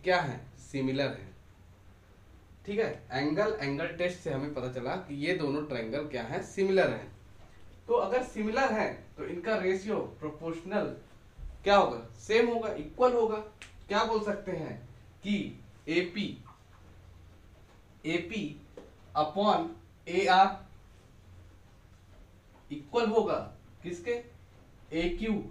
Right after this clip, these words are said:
upon एएस के, एक्यू upon एएस के होगा। तो ये पीक्यू भी एसआर के रेशियो के बराबर होगा,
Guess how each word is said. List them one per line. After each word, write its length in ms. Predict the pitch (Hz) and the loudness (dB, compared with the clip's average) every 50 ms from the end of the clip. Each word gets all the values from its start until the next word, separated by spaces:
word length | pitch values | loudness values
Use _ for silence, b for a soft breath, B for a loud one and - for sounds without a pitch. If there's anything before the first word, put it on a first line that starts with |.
| - - - | -12 -8 -6
upon 440 | 160 165 - 185 202 208 - - - | -6 -6 2 4 4 4 4 2 0
एएस 380 | 143 151 156 175 180 180 - - | 0 0 2 2 0 -2 -4 -8
के, 240 | - 190 190 190 - - - - - - - - - - - - - - - - - - - - - - - - - - - - - - - - - - - 131 | -10 -12 -10 -10 -12 -14 -18 -20 -20 -20 -20 -20 -20 -20 -14 -12 -12 -12 -12 -14 -16 -16 -18 -16 -16 -18 -18 -20 -20 -20 -20 -20 -18 -18 -18 -20 -20 -16 -10 -8
एक्यू 320 | 139 143 143 160 208 214 190 - - - | -8 -8 -6 -6 -6 -6 -6 -6 -8 -10
upon 560 | 120 120 127 156 175 202 220 220 202 - - | -12 -10 -4 -2 -2 -2 -2 -4 -8 -12 -10
एएस 380 | 131 135 147 165 170 - - - - | -6 -2 -2 -2 -2 -2 -6 -12 -12
के 160 | 95 95 92 - - - - - - - - - - - - - - - - - - - - - - - - | -12 -10 -10 -12 -16 -20 -20 -20 -20 -20 -20 -20 -20 -20 -20 -20 -20 -20 -20 -20 -20 -20 -20 -20 -12 -2 0
होगा। 260 | 190 202 226 220 - - - - - - - - - - - - | 0 2 2 2 0 0 -4 -10 -18 -20 -20 -20 -20 -20 -14 -6
तो 80 | 160 156 | -4 -2
ये 200 | 160 196 240 277 277 - - - - | 2 2 2 2 0 -4 -12 -12 -8
पीक्यू 360 | 190 190 190 190 - 247 247 220 | -4 -4 -4 -4 -4 -4 -2 -2
भी 340 | 202 233 233 208 - - - - - - - - - - | 0 -2 -2 -4 -8 -10 -14 -18 -20 -20 -20 -14 -4 -2
एसआर 380 | - - - 190 185 - - | -2 0 2 2 2 2 2
के 100 | 190 196 | 0 -2
रेशियो 300 | 175 170 170 170 170 165 | -4 -4 -4 -6 -8 -8
के 120 | 151 147 139 | -8 -8 -8
बराबर 400 | - 123 123 - - - 170 170 - | -6 -4 -2 -2 0 0 -2 -2 -4
होगा, 280 | - 175 165 175 180 | -6 -10 -12 -12 -12